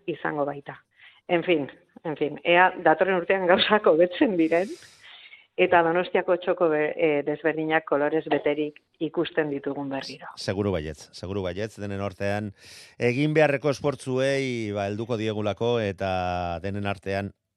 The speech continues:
Speaker 2: denok elkarrekin arraun eginda, ba, helburu horietara ere iritsiko garelako, eta zuek prestatzen baldin baduzu estropada eremua, oraindik eta errezago. Maria
Speaker 1: Hori da.
Speaker 2: Jesus Torres,
Speaker 1: <laughs>
Speaker 2: mila, mila esker gurean izategatik, sorterik handiena hurrengo bi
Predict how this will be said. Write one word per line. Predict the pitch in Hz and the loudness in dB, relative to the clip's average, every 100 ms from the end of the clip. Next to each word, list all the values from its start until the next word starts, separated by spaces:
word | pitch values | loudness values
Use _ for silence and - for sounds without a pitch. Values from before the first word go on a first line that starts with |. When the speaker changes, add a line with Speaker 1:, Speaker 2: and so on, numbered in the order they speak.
| _ 104 | _ -20
Speaker 2:
denok | 107 147 165 151 107 - | -4 0 2 2 -2 -2
elkarrekin | 104 - 123 107 101 | -6 -2 -4 -4 -6
arraun | 98 107 117 | -4 -4 -6
eginda, | 101 104 113 123 _ - - _ | -6 -4 -2 -4 _ -20 -20 _
ba, | 95 92 92 92 90 | -6 -4 -4 -6 -6
helburu | 98 98 104 101 | -6 -6 -2 -2
horietara | 92 95 92 | -2 -4 -4
ere | 92 92 92 85 80 73 71 _ _ - | -4 -4 -4 -6 -10 -14 -20 _ _ -10
iritsiko | 95 95 95 - 98 87 82 82 | -8 -6 -8 -6 -4 -4 -4 -8
garelako, | 87 92 107 110 127 131 - - | -6 -2 0 2 4 2 0 -10
eta | - 113 | -6 -4
zuek | 110 147 117 | 0 0 0
prestatzen | 131 131 135 135 | -6 -4 -2 0
baldin | 123 127 | 0 0
baduzu | 123 113 123 | 0 -2 -6
estropada | 104 127 127 120 | -8 -6 -2 0
eremua, | 120 127 165 | 0 0 0
oraindik | 120 107 95 | 0 -2 -4
eta | 87 | -6
errezago. | 82 82 73 - - - - | -6 -8 -12 -16 -20 -20 -6
Maria | 123 143 170 | 2 8 8
Speaker 1:
Hori | |
da. | 165 | 8
Speaker 2:
Jesus | 160 160 156 | 4 2 4
Torres, | 156 143 120 98 220 - - | 4 4 2 2 0 -2 -14
Speaker 1:
<laughs> | - - - | -18 -16 -6
Speaker 2:
mila, | 135 160 | 2 4
mila | 160 156 | 4 2
esker | - 156 135 | 6 4 6
gurean | 147 151 147 | 4 4 4
izategatik, | 139 156 151 147 175 175 | 2 2 4 4 0 -2
sorterik | - - 202 180 202 202 208 | -6 0 0 0 -2 -2 0
handiena | 175 165 175 151 143 104 | 0 4 4 4 2 0
hurrengo | 120 123 139 131 123 | -2 -2 -2 0 0
bi | 135 | 2